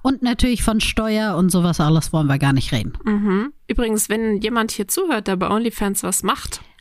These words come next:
Speaker 2: aktiv ist, dann schreibt uns gerne. Können wir mal ein Interview
Speaker 1: Oh
Speaker 2: dazu
Speaker 1: ja.
Speaker 2: machen. Fände ich sehr spannend.
Speaker 1: Ja, sehr gerne. Also auch das dann an podcast at orion punkt de.
Speaker 2: Richtig. So, Birte, jetzt haben wir schon ganz schön lange gequatscht. Wollen
Speaker 1: Ja.
Speaker 2: wir den Sack zumachen?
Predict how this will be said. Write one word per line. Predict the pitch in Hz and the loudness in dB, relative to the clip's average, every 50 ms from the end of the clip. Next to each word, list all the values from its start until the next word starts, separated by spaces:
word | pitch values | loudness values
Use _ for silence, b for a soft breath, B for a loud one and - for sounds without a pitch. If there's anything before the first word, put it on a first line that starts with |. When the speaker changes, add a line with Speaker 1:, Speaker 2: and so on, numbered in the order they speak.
| _ _ | _ _
Speaker 2:
aktiv | - 190 - - - 262 269 - - | -6 -6 -4 -2 -2 -4 -2 -2 -4
ist, | 185 202 - - - | -4 -4 -4 -2 -2
dann | 180 185 185 180 190 | -2 -2 -2 -2 -4
schreibt | - - - - - - | -4 -4 -4 -6 -4 -6
uns | 175 175 - | -6 -6 -4
gerne. | - 185 180 190 269 370 - _ | -2 -2 -2 -2 -2 -6 -8 _
Können | - 233 226 214 | -6 -4 -2 0
wir | 214 | -2
mal | 214 196 | -2 -2
ein | 247 | -4
Interview | 277 - 220 196 214 170 - | -4 -4 -4 -2 -2 0 0
Speaker 1:
Oh | 302 381 427 | 0 2 2
Speaker 2:
dazu | 392 277 | 2 4
Speaker 1:
ja. | 190 | 4
Speaker 2:
machen. | 165 160 135 - 226 | 2 2 0 -4 -10
Fände | - - 220 220 220 | -8 -6 -6 -6 -4
ich | 208 - | -4 -4
sehr | - - 202 | -4 -2 -4
spannend. | - - - - 208 | -4 -6 -2 -2 0
Speaker 1:
Ja, | 208 214 226 269 311 392 392 226 131 - - - _ _ _ | 2 2 2 0 0 0 -2 -2 -2 -2 -8 -18 _ _ _
sehr | 135 180 175 190 226 302 330 381 339 - | -2 0 2 2 2 0 0 -2 0 0
gerne. | 294 277 247 226 202 175 - - | 0 0 2 2 0 0 0 0
Also | 233 294 254 311 | -2 0 0 0
auch | - - 285 285 - - | 0 0 0 0 -2 0
das | - - 285 359 - - - - | 0 0 0 0 -2 -2 0 -2
dann | 302 302 285 240 | 0 0 0 0
an | 233 254 254 240 | 0 0 0 2
podcast | - - - 320 359 - - - - 339 349 349 359 320 - - - - - | 0 -2 -2 -2 -6 -8 -6 -2 0 0 2 2 0 0 -2 -2 -4 -6 -4
at | - - - - 285 - - - | -4 -4 -2 -2 -6 -4 -2 0
orion | 226 233 226 240 233 220 240 254 277 | 0 2 2 0 0 0 0 0 0
punkt | - - - 170 165 160 - - | 0 2 2 2 2 2 2 0
de. | 269 - 92 143 143 - 208 202 190 | 0 0 -2 -2 -4 -2 -4 -4 0
Speaker 2:
Richtig. | 208 202 196 - - 190 - - - - _ _ _ _ - _ _ _ _ - - | 0 0 0 -2 -6 -10 -10 -10 -16 -20 _ _ _ _ -20 _ _ _ _ -6 -2
So, | - 214 202 202 190 | -2 0 0 0 0
Birte, | 185 196 190 185 190 185 190 185 - - | 0 -2 -2 -2 -2 -2 -2 -2 -4 -6
jetzt | 220 202 - | -6 -4 -2
haben | 226 233 247 | -2 0 0
wir | 240 226 | 0 0
schon | 226 208 | 0 0
ganz | 214 226 226 | 0 0 -2
schön | - 226 | -2 -2
lange | 226 214 214 208 | -2 0 0 0
gequatscht. | 196 190 190 - - - 196 220 - - - - - - B B B B B | 0 -2 -4 -4 -4 -4 -4 -2 -4 -6 -6 -6 -10 -14 B B B B B
Wollen | - 202 208 | 2 2 4
Speaker 1:
Ja. | 220 | 4
Speaker 2:
wir | 202 | 4
den | 208 208 208 208 | 2 0 0 0
Sack | 208 208 - - | 0 -2 -2 -2
zumachen? | - - 220 226 226 233 254 277 269 | -2 -2 0 0 -2 -2 -4 -6 -8